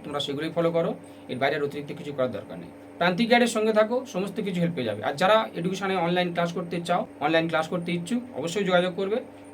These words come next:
সমস্ত কিছু হেল্প পেয়ে যাবে। প্রান্তিক গাইডের সঙ্গে থাকো, সমস্ত কিছু হেল্প পেয়ে যাবে। স্ক্রিনে দেওয়া নাম্বারে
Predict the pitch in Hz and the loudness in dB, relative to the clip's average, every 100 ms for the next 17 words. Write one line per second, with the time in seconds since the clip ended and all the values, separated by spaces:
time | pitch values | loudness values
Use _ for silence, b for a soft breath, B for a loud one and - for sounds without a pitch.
0 | - 202 220 226 185 156 131 104 95 - | -4 -2 0 -2 -4 -4 -6 -6 -8 -10
1 | - 180 180 226 233 226 214 214 208 214 | -2 0 0 2 2 2 0 0 2 0
2 | 254 - - - 175 170 170 165 147 131 | -2 -8 -18 -4 0 0 -2 -6 -4 -4
3 | 113 101 107 - 185 190 180 175 175 170 | -4 -4 -6 -6 0 2 4 4 2 4